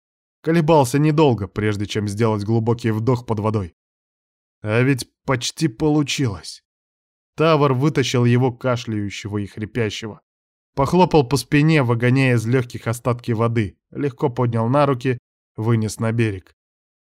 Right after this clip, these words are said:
«Хрен ты от меня отделаешься, Каст»,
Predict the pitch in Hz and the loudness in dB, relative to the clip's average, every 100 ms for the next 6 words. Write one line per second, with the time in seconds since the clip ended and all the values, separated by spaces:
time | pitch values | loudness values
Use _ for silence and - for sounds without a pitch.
0 | _ _ - 131 151 147 123 135 123 127 | _ _ -2 2 4 2 2 0 2 2
1 | 127 123 117 110 120 120 110 98 - 101 | 2 4 2 2 2 2 0 -4 -8 -10
2 | - 107 98 - | -6 -6 -6 -10